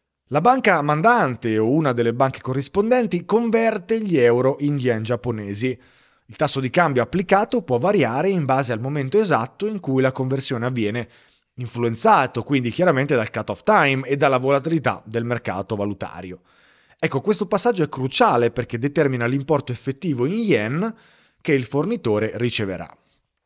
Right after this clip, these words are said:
Le banche corrispondenti coinvolte nel processo, tra l'altro, possono avere i propri cut-off times basati sul, sui loro fusi orari e sulle loro operazioni. Tra l'altro, ogni banca corrispondente potrebbe detrarre delle commissioni per il servizio, influenzando l'importo finale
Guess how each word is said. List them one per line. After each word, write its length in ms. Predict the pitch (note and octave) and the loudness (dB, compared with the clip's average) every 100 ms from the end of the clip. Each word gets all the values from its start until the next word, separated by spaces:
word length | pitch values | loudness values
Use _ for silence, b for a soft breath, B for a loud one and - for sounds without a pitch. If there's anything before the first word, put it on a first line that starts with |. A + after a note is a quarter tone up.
| _ _ _ _ _ b b b b | _ _ _ _ _ b b b b
Le 100 | - | -2
banche 260 | E3+ B3+ F3+ | 2 2 2
corrispondenti 720 | E3+ E3 - D#3+ E3 E3+ D#3 | 4 2 2 0 2 2 0
coinvolte 720 | C#3+ D3 C#3 C#3+ A3 D3+ A#2+ A#2+ | 0 0 0 0 2 2 0 -2
nel 140 | B2 | -2
processo, 920 | - - E3 E3+ - G3 G3+ G3 - - | -2 0 0 0 0 2 2 0 -6 -6
tra 160 | - | 0
l'altro, 260 | B2+ D3 D#3 | 2 2 0
possono 300 | B2+ - A#2+ | -2 -4 -4
avere 180 | A2 A2 | -4 -4
i 60 | |
propri 440 | A2+ G3 G3 B2+ A#2 | 2 2 2 -2 -6
cut-off 360 | A2+ - A2 | -6 -6 -8
times 580 | - A2 G#2+ G#2+ G#2 - | -6 -6 -6 -8 -6 -6
basati 800 | C3+ D#3 D3 C#3+ C3+ - D#3 D3+ b b b | 0 2 4 4 4 2 0 0 b b b
sul, 380 | _ - D#3 E3+ | _ -4 -2 -2
sui 160 | - C#3 | -4 6
loro 220 | A3 G#3+ | 8 6
fusi 240 | B2+ D3 | 2 2
orari 360 | F#3 A2 A2+ A#2 | 4 4 2 0
e 60 | A2+ | -2
sulle 240 | B2 B2 | -2 0
loro 240 | A#2+ A2 | 0 0
operazioni. 840 | G#2 G2+ G#2+ G#2 - G2 E2+ F2+ F2 b b b b b b | -2 -2 -4 -4 -4 -6 -8 -10 -14 b b b b b b
Tra 140 | - | 0
l'altro, 300 | C#3 D3+ D3+ | 4 4 4
ogni 180 | B2+ C3 | 2 2
banca 240 | C3 C3+ A2+ | 0 0 -2
corrispondente 800 | A#2+ B2 F3+ E3 D3+ F3 C3+ | -4 -2 0 4 4 4 0
potrebbe 440 | - A#2+ D3+ C3 A#2+ | -2 0 0 2 0
detrarre 560 | C#3 C#3+ C#3 D#3 D#3+ | -2 0 2 2 2
delle 300 | B2 A2+ A2 | 0 -2 -2
commissioni 720 | - A#2+ G#2+ G2 - C4 B3+ E3 | -4 -6 -4 -6 -2 0 2 0
per 140 | B2 | -2
il 100 | A2 | -4
servizio, 720 | - A#2 G2+ G2 - - G#2+ | -4 -6 -6 -10 -10 -14 -12
influenzando 640 | A2+ G#2+ B2+ C3+ D#3 C3 A#2 | -12 -8 -6 -4 -2 -2 -2
l'importo 540 | A#2+ A#2+ C#3 C3 - | -2 -2 0 0 -2
finale 560 | C#3 G3 G#2 G#2 A2 | -4 -2 0 0 -2